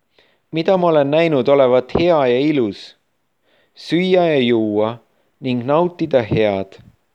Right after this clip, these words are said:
hoolimata kõigest vaevast, millega keegi ennast vaevab, oma üürikesil elupäevil päikese all, mis Jumal temale on andnud, sest see on tema osa.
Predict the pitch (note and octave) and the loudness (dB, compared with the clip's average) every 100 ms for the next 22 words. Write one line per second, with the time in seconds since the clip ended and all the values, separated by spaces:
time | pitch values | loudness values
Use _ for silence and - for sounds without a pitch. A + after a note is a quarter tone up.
0 | _ _ _ _ _ _ _ - F#3 D#3+ | _ _ _ _ _ _ _ 0 2 2
1 | C#3 B2+ B2 B2+ - F3 F#3 F3+ - C#3+ | 2 -2 -2 -4 0 -2 2 0 -2 0
2 | C#3 C3+ G#2+ G2 - B2 C3 A#2+ G#2+ G#2+ | 2 4 2 -2 -6 -6 -2 0 -2 -2
3 | D3+ D3 G#2+ A#2 A2+ - - C3 D3 A2 | 0 0 0 -2 -4 -6 -4 0 2 0
4 | F#2 F#2+ - _ _ _ _ _ _ _ | -2 -4 -6 _ _ _ _ _ _ _
5 | B2 A2+ B2+ F3 D#3 - - B2 B2+ C3 | -4 0 0 0 -2 -4 -6 -6 -2 0
6 | D3 B2+ B2+ B2 A2 G#2+ B2+ C3 C3 G#2 | 2 0 2 2 0 0 0 -2 -4 -8
7 | A#2 G#2+ F#2+ F#2 - _ _ _ _ _ | -4 -2 -4 -6 -14 _ _ _ _ _
8 | - - _ C3 - D#3 E3 C#3+ A#2+ C#3 | -20 -20 _ -10 -4 -2 0 0 0 0
9 | C3 A2+ A2+ B2 A#2+ G2 G2 - - _ | 0 0 0 -2 -2 -6 -8 -12 -20 _
10 | _ _ _ _ _ _ _ _ _ _ | _ _ _ _ _ _ _ _ _ _
11 | _ - G#2 - A2 A2 B2 C3 D#3 D3 | _ -8 -6 -4 -2 0 0 2 0 0
12 | G#2+ F#2 | -4 -6